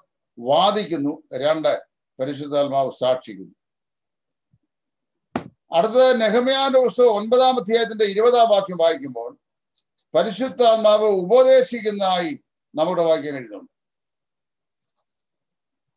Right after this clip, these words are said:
നെഹമ്യാവിന്റെ പുസ്തകം ഒൻപതാം അധ്യായത്തിന്റെ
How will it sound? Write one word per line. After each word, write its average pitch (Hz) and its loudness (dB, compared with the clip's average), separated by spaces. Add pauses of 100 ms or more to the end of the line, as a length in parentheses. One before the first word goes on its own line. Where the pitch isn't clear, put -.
(2250)
നെഹമ്യാവിന്റെ 160 -4
പുസ്തകം 143 -10 (200)
ഒൻപതാം 160 -4
അധ്യായത്തിന്റെ 143 -8